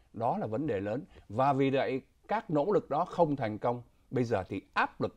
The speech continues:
để các quận bắt buộc phải tìm kiếm một cái con đường mà bao gồm hỗ trợ tâm thần cho người vô gia cư. Mà nếu hỗ trợ tâm thần được, điều này có nghĩa là có thể giữ những người vô gia cư này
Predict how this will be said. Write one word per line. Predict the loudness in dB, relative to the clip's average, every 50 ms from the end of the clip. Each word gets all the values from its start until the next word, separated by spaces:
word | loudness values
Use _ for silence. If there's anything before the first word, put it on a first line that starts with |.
| -8
để | -8 -6 -4
các | -2 -2 -2 -2 0
quận | -2 -2 -2 -4 -8 _ _ _ _ 2
bắt | 2 2 0 -2 -6 -2
buộc | 0 0 0 -2 -4 _ _
phải | -10 -10 -10
tìm | -4 0 2 2 2 2 -2
kiếm | -2 -2 -4 -2 -4
một | -6 -6
cái | -6 -6
con | -4 -4 -4 -4 -2 -4
đường | -4 -4 -6 -8 -12 _ -20 _ _ -8
mà | -6 -4
bao | 0 0 0 0 0
gồm | 0 -2 -4 -4 -6 -8
hỗ | -8 -8 -6 -4 -6 -6 -6
trợ | -6 -8 -8 -6 -6
tâm | -6 -6 -6 -6
thần | -8 -10 -10 -10 -10
cho | -10 -10
người | -8 -8 -8 -6
vô | -4 -6 -6
gia | -6 -8
cư. | -8 -6 -8 -8 -8 -10 -20 -10 -4
Mà | -2 2
nếu | 4 6 6 6 6 4 0 -2
hỗ | 0 2 2 4 4 4
trợ | 2 2 2 2
tâm | 2 2 2 2
thần | 0 -2 -2 -2
được, | -2 -2 -2
điều | -2 -2 0
này | 0 0
có | 2 2 4
nghĩa | 4 4 2 2 2
là | 0 0
có | 0 -2 -4 -4
thể | -4 -6 -6 -4
giữ | 0 2 2 2 2 2 0 -2 -6 -14 _ _ -20 -20 -20 _ _ _ -20 -20 -20 -20 -12 -6
những | -4 -2 0 2 2
người | 2 2 2
vô | 2 2 4 4 2 2
gia | 2 2 0 0
cư | -2 -2 -4 -4 -2 -2
này | -4 -4 -6 -8